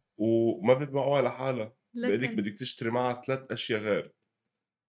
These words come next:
Speaker 1: يعني
Speaker 2: شو؟
Speaker 1: بندل بدهم يعملوها بندل، ما بيبيعوها لحالها إلا إذا بتشتري كمبيوتر جاهز حقه ثلاثة عشر ألف، أربعة عشر ألف درهم.
Speaker 2: طب ليش، ليش كل هال-
Speaker 1: قد ما في،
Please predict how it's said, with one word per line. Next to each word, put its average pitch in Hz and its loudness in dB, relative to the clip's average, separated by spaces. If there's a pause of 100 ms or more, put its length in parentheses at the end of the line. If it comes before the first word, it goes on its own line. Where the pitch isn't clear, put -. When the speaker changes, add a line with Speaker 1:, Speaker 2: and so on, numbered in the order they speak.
(120)
Speaker 1:
يعني 98 4
Speaker 2:
شو؟ 101 2
Speaker 1:
بندل 123 8
بدهم 104 2
يعملوها 104 4
بندل، 120 4
ما 139 6
بيبيعوها 110 2
لحالها 101 -2
إلا 151 6
إذا 123 2
بتشتري 135 -2
كمبيوتر 120 0
جاهز 101 0
حقه - -10
ثلاثة - -8
عشر 92 -6
ألف، 92 -8 (240)
أربعة - -8
عشر - -8
ألف - -10
درهم. 247 0
Speaker 2:
طب 208 -2
ليش، 269 0
ليش 277 -4
كل 247 -4
هال- 220 -8 (180)
Speaker 1:
قد 120 0
ما 135 4
في، 147 4